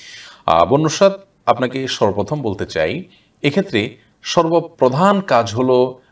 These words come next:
আপনি এই সম্পর্ক থেকে সরে আসা। নিজেরা পছন্দ করে এরপরে, আহ, জেনা হয়ে যাচ্ছে, গুনাহ থেকে বাঁচতে পারছি না, সেই জায়গা থেকে বিয়ে করার জন্য আপনি, আহ, অস্থির হয়ে যাবেন,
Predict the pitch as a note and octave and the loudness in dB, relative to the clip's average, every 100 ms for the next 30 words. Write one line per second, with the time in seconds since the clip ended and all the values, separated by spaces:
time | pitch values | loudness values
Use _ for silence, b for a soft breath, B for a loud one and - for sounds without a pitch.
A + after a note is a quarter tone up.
0 | b G#2 G#2 - C3 C#3 C#3 A2+ F#2 - | b 0 0 -4 -8 -8 -6 -4 -4 -4
1 | F2 G2+ F#2 F2+ F#2+ - A#2 D#2 - - | -2 -4 -4 -8 -6 -2 0 0 -4 -12
2 | - B B B B B C3 D#3+ E3 E3 | -14 B B B B B 2 4 4 4
3 | C3+ D#3 D3 D3 C#3 C#3 B2 A#2+ B2+ B2+ | 2 0 -2 0 0 2 0 0 2 4
4 | C3 B2 B2 b - F#2+ F#2+ F#2+ F#2+ F#2 | 2 0 -6 b -4 2 4 4 2 -2
5 | G#2+ F#2 A2+ G#2 A2 G#2+ G#2 G#2 - G#2 | -6 -2 0 2 2 2 0 -2 -2 0
6 | G2+ F#2 G2 G#2 G2+ - G#2+ A2 G2 - | 0 -2 -2 0 -2 -4 -6 0 0 0
7 | G2 G2 - G#2 G2+ G2+ G#2 G#2 G#2 G2+ | -2 -2 -2 -6 -2 -2 -2 -2 -2 -2
8 | G2 G2+ F#2+ G2 G#2 G2+ F#2+ G2+ G2+ F#2+ | -4 -6 -6 -4 -2 -2 -2 -4 -4 -4
9 | G2+ F#2 - b b - E2+ E2+ F2 - | -6 -8 -10 b b -6 -2 -2 -2 -2
10 | - A#2+ A2 F#2 F#2 | -2 0 2 2 0